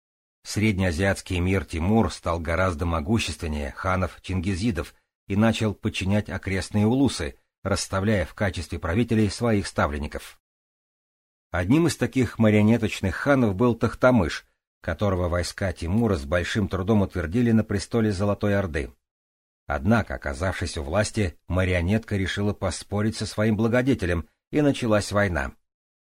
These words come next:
Об этом Валерий Науменко, кандидат исторических наук, доцент кафедры археологии и всеобщей истории.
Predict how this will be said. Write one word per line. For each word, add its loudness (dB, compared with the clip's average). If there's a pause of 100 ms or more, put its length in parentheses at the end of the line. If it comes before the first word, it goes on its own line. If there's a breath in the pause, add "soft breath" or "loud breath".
(540)
Об -2
этом 0
Валерий 4
Науменко, 2
кандидат -4
исторических -8
наук, -6
доцент -6
кафедры -4
археологии 0
и -2
всеобщей -2
истории. -6